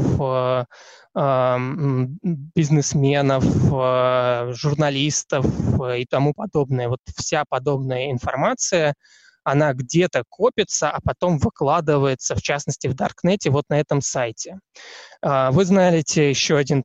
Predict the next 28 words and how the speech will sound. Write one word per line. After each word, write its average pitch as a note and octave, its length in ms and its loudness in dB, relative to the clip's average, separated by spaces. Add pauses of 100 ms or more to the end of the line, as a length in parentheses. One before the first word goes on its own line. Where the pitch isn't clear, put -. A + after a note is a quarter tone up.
подобный C3+ 460 0
проект, B2+ 480 -2
он B2+ 160 0
называется B2 560 -2
WikiLeaks, C3 1000 -6
э, C3 220 -2
но C#3 320 2
вот C#3+ 220 -4
у D#3 80 -4
создательницы, C#3 1200 -2 (100)
э, C3 480 0
Distributed C#3 800 -2 (120)
Denial C3 640 0
of - 20 -2
Secrets - 520 -8
Эммы C3+ 220 2
Бесс F#3+ 260 0
принципиальные D3 640 0
разногласия C#3+ 920 0
с, - 200 -6
э, B2+ 200 -4
создателем, C3 800 -6
э, C3+ 180 0
WikiLeaks, C3+ 480 -8
с, - 360 -8
э, C3 220 -4
Джулианом C3 580 0
А-, - 60 -4